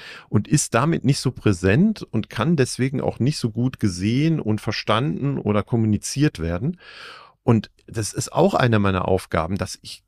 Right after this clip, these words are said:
jedem klar mache, woran wir gerade arbeiten und das natürlich nur über Vision, Strategie, äh, Roadmap, Backlog irgendwie auch,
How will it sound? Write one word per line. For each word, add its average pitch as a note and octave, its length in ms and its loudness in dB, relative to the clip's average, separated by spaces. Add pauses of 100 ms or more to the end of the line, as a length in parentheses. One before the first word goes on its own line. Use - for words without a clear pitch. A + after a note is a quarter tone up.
(160)
jedem B2+ 280 4
klar G2+ 260 0
mache, D#3+ 480 0 (100)
woran G2+ 380 0
wir B2+ 80 4
gerade G2 380 -2
arbeiten B2 580 0
und F#2 200 -4
das - 160 -2
natürlich C#3+ 520 0
nur G2+ 160 2
über F#2+ 300 -2
Vision, G2+ 320 -2
Strategie, G#2 800 -2
äh, - 160 -4
Roadmap, G#2 800 0 (440)
Backlog A2 600 0
irgendwie G#2+ 480 -2
auch, F#2+ 160 -2